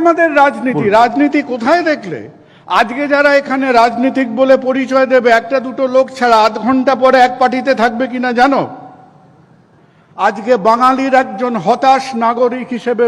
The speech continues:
Speaker 1: বলি, আমাদের দল আছে, দেশ নেই, আমাদের ভোটার আছে, মানুষ নেই, আমাদের খিদে আছে, মূল্যবোধ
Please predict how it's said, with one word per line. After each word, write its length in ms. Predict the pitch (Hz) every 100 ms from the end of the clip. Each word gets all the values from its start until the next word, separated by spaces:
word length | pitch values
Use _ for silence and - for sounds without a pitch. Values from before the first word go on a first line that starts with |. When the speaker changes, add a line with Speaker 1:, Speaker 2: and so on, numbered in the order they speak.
| 220
Speaker 1:
বলি, 300 | 226 226 190 - - 208
আমাদের 320 | 208 240 240 233 170 226
দল 240 | 254 247 247
আছে, 160 | 240 247 202
দেশ 120 | 233 226 220 226
নেই, 160 | 214 151 107 - - _ _ _ _ _ _ _ _ _ _ _ 170
আমাদের 320 | 226 254 247 214
ভোটার 380 | 175 277 277 277
আছে, 240 | 269 269 262
মানুষ 360 | 240 254 277 240 - 254
নেই, 160 | 247 190 123 - - _ _ _ _ _ _ _ _ _ _ -
আমাদের 400 | 185 254 247 240 -
খিদে 360 | - 247 277 285 262
আছে, 180 | 269 262 233
মূল্যবোধ 560 | 233 226 233 214 208